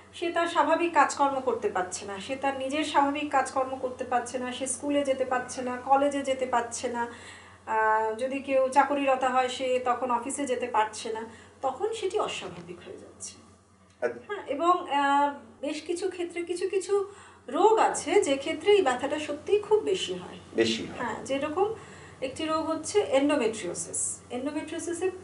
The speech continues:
Speaker 1: প্রচণ্ড বেশি রকমের ব্যথা হয়। তার কিন্তু মানে সেক্ষেত্রে তাকে proper ডাক্তারের কাছে consult করে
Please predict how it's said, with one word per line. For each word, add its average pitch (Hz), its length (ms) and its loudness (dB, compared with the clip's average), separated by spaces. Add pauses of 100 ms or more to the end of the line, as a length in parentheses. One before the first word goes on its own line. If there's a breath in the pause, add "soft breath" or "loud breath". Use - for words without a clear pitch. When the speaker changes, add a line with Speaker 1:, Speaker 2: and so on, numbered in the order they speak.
(140)
Speaker 1:
প্রচণ্ড 339 460 -2
বেশি 285 300 -2
রকমের 233 400 -2
ব্যথা 180 280 -4
হয়। 175 200 -10 (600 soft breath)
তার 285 320 8
কিন্তু 370 600 4 (260)
মানে 220 420 -2
সেক্ষেত্রে 339 680 -2
তাকে 320 540 0 (300)
proper 311 540 4 (520 loud breath)
ডাক্তারের 311 500 0
কাছে 330 680 0 (140)
consult 302 520 0 (120)
করে 311 560 -2